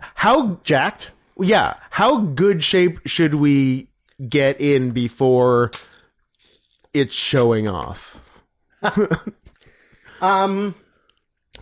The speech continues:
Speaker 2: let's just start, let's just start hanging out with shreds.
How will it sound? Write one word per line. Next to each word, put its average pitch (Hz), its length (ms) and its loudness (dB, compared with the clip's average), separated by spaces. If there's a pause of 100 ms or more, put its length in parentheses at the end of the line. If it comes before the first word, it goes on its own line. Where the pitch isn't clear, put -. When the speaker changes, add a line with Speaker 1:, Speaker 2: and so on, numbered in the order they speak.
(760)
Speaker 2:
let's 175 160 0
just 214 120 -2
start, 208 260 -2
let's 185 140 -2
just 226 120 -4
start 226 140 0
hanging 185 180 2
out 190 80 0
with 190 100 0
shreds. 135 480 -4